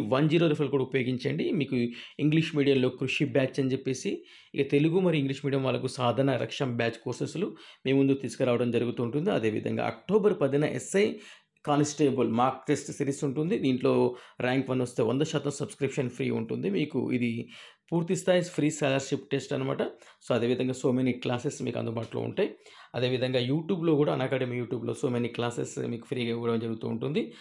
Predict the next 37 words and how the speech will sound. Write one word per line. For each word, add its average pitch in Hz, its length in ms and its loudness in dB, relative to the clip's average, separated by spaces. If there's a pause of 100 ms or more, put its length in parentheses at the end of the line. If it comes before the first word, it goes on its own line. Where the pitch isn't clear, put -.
(160)
సబ్స్క్రిప్షన్ 175 540 0
తీసుకోవడం 147 380 2
వల్ల 151 120 2
సిలబస్ 147 340 2
కవర్ 143 200 4
అవుతుంది. 143 320 0
ఫేవరెట్ 147 420 2
ఎడ్యుకేటర్ 127 380 -2
క్లాసెస్ 131 400 -2
వినొచ్చు. 127 360 -4
డౌటింగ్ 135 440 2
సెషన్స్ 156 280 2
ఉంటాయి. 214 260 4 (400)
మీకు 170 200 4
టోటల్ 180 300 6
సిలబస్ 190 400 4
కవర్ 151 200 6
అవుతుందన్నమాట. 139 600 4 (460)
So, 147 120 0 (100)
ఇస్-, - 240 -4
ఇ-, 175 200 -2
ఇలాంటి 185 260 4
బెనిఫిట్స్ 165 400 0
అన్నీ 143 240 4
కూడా 151 120 4
మీకు 147 160 0
అందుబాటులో 120 420 0
ఉంటాయండి. 113 340 -4
So - 220 -2
many 151 220 2 (200)
more 160 160 4
features 151 400 -2
from 139 240 0
Unacademy 135 480 2
subscription. 147 480 -2 (340)
So, - 100 -6
అందుకోసం 160 460 2